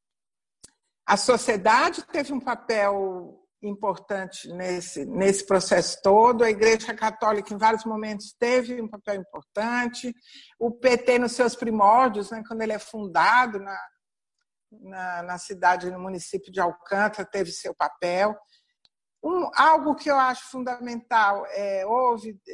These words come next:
durante uns dez anos, Carlos Aparecido Fernandes foi assessor do sindicato à disposição, morando em Alcântara, o sindicato tinha um assessor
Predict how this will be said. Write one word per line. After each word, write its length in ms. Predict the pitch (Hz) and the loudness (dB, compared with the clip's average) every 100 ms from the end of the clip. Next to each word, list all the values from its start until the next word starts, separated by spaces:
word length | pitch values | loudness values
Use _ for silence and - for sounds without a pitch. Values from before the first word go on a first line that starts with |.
| 185 | -10
durante 600 | 226 240 233 226 226 202 - | -6 -4 -6 -8 -14 -18 -8
uns 180 | 233 233 | -6 0
dez 460 | 269 370 370 - | 0 2 -2 -4
anos, 640 | 240 240 277 339 339 - - - | -4 -2 -2 -4 -8 -12 -18 -4
Carlos 400 | 269 311 320 311 | -2 0 -4 -10
Aparecido 560 | 311 262 240 - 226 | -8 -8 -10 -12 -12
Fernandes 480 | - 226 240 240 - - | -4 -4 -2 -6 -8 0
foi 300 | 277 339 370 | 4 6 4
assessor 720 | 349 - 320 269 - 285 285 | 0 -2 -2 -2 0 2 2
do 100 | 277 | 0
sindicato 760 | - 294 277 269 - 247 254 - - | -6 -4 -4 -4 0 0 0 -6 -4
à 140 | 311 | -2
disposição, 760 | 339 - _ 302 285 240 - 233 | -2 -6 _ -2 -2 -2 -6 -4
morando 600 | 233 226 220 254 320 302 - | 0 0 0 -2 -2 -4 -6
em 180 | 240 277 | -4 -2
Alcântara, 680 | 226 - 220 226 226 226 220 _ _ _ - | -4 -4 -4 -4 -6 -10 -12 _ _ _ -10
o 60 | |
sindicato 680 | 220 254 233 226 226 220 - - | -6 0 0 0 2 2 0 -14
tinha 420 | - 269 262 247 | -2 2 4 2
um 120 | 233 | -2
assessor 800 | 240 233 226 208 - - 208 214 | -2 -2 -2 -4 -6 -4 -4 -4